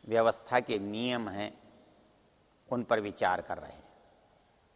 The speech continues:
इस विचार के क्रम में यजुर्वेद के एक मंत्र पर विचार है, चर्चा है, और वो मंत्र है, "दृते द्रिंह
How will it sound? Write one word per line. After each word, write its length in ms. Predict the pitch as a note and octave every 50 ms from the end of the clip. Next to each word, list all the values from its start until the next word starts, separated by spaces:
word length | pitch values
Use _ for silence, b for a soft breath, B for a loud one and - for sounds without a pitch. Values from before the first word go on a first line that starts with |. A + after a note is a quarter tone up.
| _ _ _ _ _ _ _ _ _ _ -
इस 180 | B2+ B2+ -
विचार 440 | B2 A#2 A2+ - - A#2+ A#2 C3+ -
के 160 | - - C3
क्रम 240 | - - - A2+ B2
में 300 | B2+ B2+ A#2 G2 F#2 - - - - - - - - - - - _ _ _ _ _ _ _ _ _ _ _ _ _ _ _ _ _ _ _ _ _ _ _ _ _ -
यजुर्वेद 560 | A2+ G#2+ A#2+ A#2 A#2+ C3 B2+ C3 C#3+ D3 C#3 C3+
के 140 | - C#3
एक 140 | B2+ - -
मंत्र 320 | A2+ A2+ A#2+ B2+ A#2 - A#2+
पर 180 | - B2 A#2
विचार 400 | A2 G#2+ G2 - A2+ G2+ G#2+ A2
है, 140 | A2 G2+ G#2
चर्चा 460 | G2 - G#2+ G2 F#2 - - C3 A#2+
है, 260 | A2 G2 F#2+ F#2+ A2+ - - - - - - - - - - - _ _ _ _ _ _ _ _ _ _ _ _ _ - -
और 140 | A#2+ A#2
वो 120 | A2+ A2+ A2
मंत्र 400 | G#2+ A2 A#2 B2+ C3+ B2 B2+ B2+
है, 300 | A2+ G#2 G2 F#2+ G2 - - - - - - - - - - - - _ _ _ _ _ _ _ _ _ _ _ _ _ _ _ -
"दृते 600 | - G2 F#2+ F#2 A2+ B2 A2+ - C3+ C3+ C3+ C3 B2+
द्रिंह 760 | G2+ F2 E2+ A2 B2+ C3 B2+ B2 A2 G2 G#2+ G#2+ G#2+ G#2 G2+